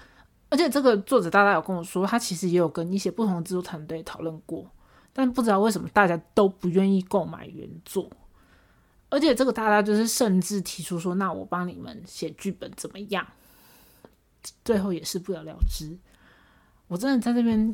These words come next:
也要公开的询问各大制作团队，到底为什么？到底为什么？到底为什么？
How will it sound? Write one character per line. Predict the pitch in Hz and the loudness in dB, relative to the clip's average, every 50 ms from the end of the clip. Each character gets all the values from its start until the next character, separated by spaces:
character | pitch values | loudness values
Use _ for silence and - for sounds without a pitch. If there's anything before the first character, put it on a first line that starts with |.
| - - | -2 -4
也 | 196 175 | -2 0
要 | 175 190 214 | 0 0 0
公 | 208 - 196 202 | 2 2 2 2
开 | 202 202 196 180 | 2 2 2 2
的 | 180 175 | 2 2
询 | 170 - 170 156 | 0 -2 -2 0
问 | 170 185 185 180 | 2 2 2 2
各 | 185 202 175 | 2 0 0
大 | 175 175 170 | 0 -2 -2
制 | 165 - 170 | -4 -4 -6
作 | 160 170 170 | -6 -6 -6
团 | 165 - - 147 147 - | -6 -8 -10 -12 -10 -10
队， | - 160 175 180 - _ _ _ _ _ - _ _ _ | -10 -10 -10 -10 -16 _ _ _ _ _ -20 _ _ _
到 | - 247 233 185 | -2 0 2 2
底 | - - - - | 0 -2 -6 -2
为 | 165 180 180 | 2 2 2
什 | 165 - - 165 | 2 2 -2 -6
么？ | 156 160 185 - _ _ _ _ | -8 -12 -16 -18 _ _ _ _
到 | - - - - 247 208 180 | -10 -2 2 4 4 4 4
底 | 151 - - 165 143 143 | 2 2 2 2 2 2
为 | 147 165 196 233 233 | 4 6 6 6 6
什 | 175 - - - 190 135 | 4 2 -2 -2 0 0
么？ | 131 131 131 127 127 117 _ _ _ | 0 -2 -4 -6 -8 -10 _ _ _
到 | - 240 233 226 220 214 196 180 | 6 8 8 10 10 10 8 6
底 | 170 - - - 147 139 135 | 4 2 0 0 0 0 2
为 | 135 156 185 196 190 | 4 6 8 8 8
什 | 160 - - - 170 143 143 | 6 4 0 0 0 0 -2
么？ | 143 143 147 160 | -4 -8 -8 -8